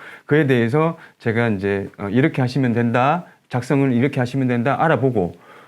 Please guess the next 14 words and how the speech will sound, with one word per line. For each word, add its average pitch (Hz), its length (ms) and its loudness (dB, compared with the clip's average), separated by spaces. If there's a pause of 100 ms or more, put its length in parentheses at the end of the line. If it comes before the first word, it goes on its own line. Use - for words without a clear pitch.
(120)
어, 101 240 -4
그다음에 131 560 2 (680)
제가 165 220 4
직접, 220 520 2 (100)
아, 120 220 2
공시 139 440 2
이제 139 300 2
그, 107 420 -2 (380)
그 110 160 -8
국토교통부에서 139 1080 2
제시한 143 640 2
그 110 100 -4
산식에 170 480 2
따라가지고 95 720 0